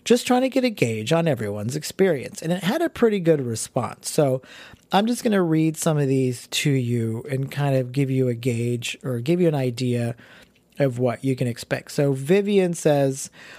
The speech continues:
"A lot of these places don't have toilets. Outhouses or dig a hole seems to be the norm, and private property." So the ones in Texas, obviously,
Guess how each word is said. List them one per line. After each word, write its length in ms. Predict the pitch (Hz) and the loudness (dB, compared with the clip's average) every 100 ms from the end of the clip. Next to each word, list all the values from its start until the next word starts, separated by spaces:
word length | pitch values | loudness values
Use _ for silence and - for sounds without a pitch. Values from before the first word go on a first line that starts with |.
| - | 0
"A 80 | 160 | 4
lot 160 | 180 220 | 4 4
of 80 | |
these 180 | 214 208 | 2 0
places 460 | - 190 180 185 - | 2 2 4 0 2
don't 260 | 175 175 | 2 4
have 240 | 175 190 190 | 2 0 0
toilets. 640 | 156 135 123 123 - - - - | 2 4 4 0 -2 -10 -6 -2
Outhouses 640 | 165 156 180 185 190 175 | -2 0 0 2 0 0
or 220 | - 156 | 2 2
dig 260 | 143 170 165 | 2 2 2
a 80 | 170 | 2
hole 300 | 139 139 131 | 2 0 0
seems 340 | - 143 147 | 0 0 0
to 100 | - | -2
be 180 | 135 139 | 0 0
the 100 | 127 | 2
norm, 540 | 123 123 110 101 110 - - - - | 0 0 -2 -4 -8 -10 -16 -20 -4
and 400 | 151 143 143 135 | 0 2 0 -2
private 380 | - 147 131 120 | 0 2 2 -2
property." 480 | 127 113 113 104 117 | -2 -2 -4 -8 -4
So 240 | 147 131 | 0 2
the 100 | 143 | 2
ones 300 | 160 170 160 | 2 2 0
in 100 | 147 | 0
Texas, 420 | 143 131 - 117 | 0 -2 -4 -4
obviously, 600 | 117 110 104 - 107 117 | -4 -4 -8 -8 -8 -8